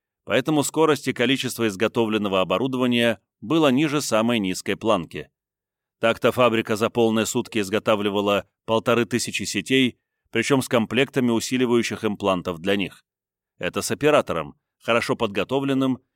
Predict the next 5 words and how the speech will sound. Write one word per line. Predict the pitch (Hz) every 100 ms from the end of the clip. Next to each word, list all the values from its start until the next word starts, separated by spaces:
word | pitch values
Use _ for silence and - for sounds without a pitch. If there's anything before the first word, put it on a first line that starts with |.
| _
и | - 120
имеющим | 113 139 156 - 139
соответствующий | - 101 87 135 - 123 - 117
сертификат | - 95 101 - 95 95
специальности. | - 101 - 113 82 76 - 78